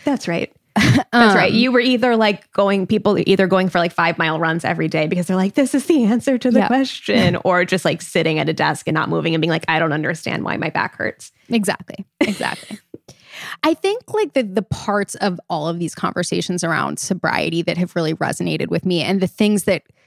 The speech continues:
Speaker 2: the thing, like, the one theme that comes up a lot in the conversations around women and sobriety is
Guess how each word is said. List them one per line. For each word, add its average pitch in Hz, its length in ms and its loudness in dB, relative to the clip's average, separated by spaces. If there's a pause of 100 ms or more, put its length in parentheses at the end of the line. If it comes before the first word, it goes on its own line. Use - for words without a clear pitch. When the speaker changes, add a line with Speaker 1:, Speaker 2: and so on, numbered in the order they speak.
(360)
Speaker 2:
the 240 80 4
thing, 339 420 4
like, 233 180 4
the 202 320 2
one 254 260 4
theme 196 440 0
that 165 160 -4
comes 175 400 -2
up 165 220 -2
a 175 100 -2
lot 170 440 0 (100)
in 175 520 -2 (480)
the 202 80 0
conversations 180 580 0
around 170 200 0
women 165 240 -2
and 170 100 -4
sobriety 165 580 -2
is - 280 -4